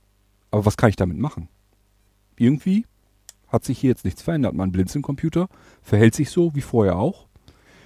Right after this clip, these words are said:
Ich bekomme keine Fenster angezeigt oder sonst irgendetwas. Was hat sich denn jetzt verändert? Das ist einer von diesen Fällen, wo ihr wissen müsst, was, wie kann ich mit dieser Systemerweiterung jetzt denn arbeiten?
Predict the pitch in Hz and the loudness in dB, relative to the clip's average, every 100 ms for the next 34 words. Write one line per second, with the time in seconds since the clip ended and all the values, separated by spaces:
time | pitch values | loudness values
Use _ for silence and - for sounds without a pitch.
0 | _ - - - 113 - 90 - 117 - | _ -2 2 4 4 2 0 0 -2 0
1 | 160 147 139 127 98 104 - 147 143 151 | -4 -2 -2 -2 -4 -4 -4 -6 -6 -8
2 | - - 110 - 151 - 185 - 107 - | -10 -4 -2 -2 -2 -2 -2 -2 -2 -2
3 | 95 104 156 - - - - 120 151 143 | -2 0 -2 -8 -20 -14 -2 -2 0 0
4 | 147 147 147 131 131 117 120 151 151 131 | 0 0 0 -2 -2 0 2 2 0 0
5 | 113 98 127 - 127 123 - _ - 110 | 0 0 -2 -2 -2 -2 -10 _ -6 -6
6 | - - 113 131 123 131 - 120 123 110 | -4 -8 -8 -4 -2 -2 -2 -4 0 0
7 | 92 95 - 135 127 117 - 131 104 110 | 0 -2 -4 -2 -2 -2 -2 -2 0 0
8 | 113 - 117 101 - _ 165 160 85 - | -2 0 0 0 -2 _ -2 -2 -2 -8
9 | - | -18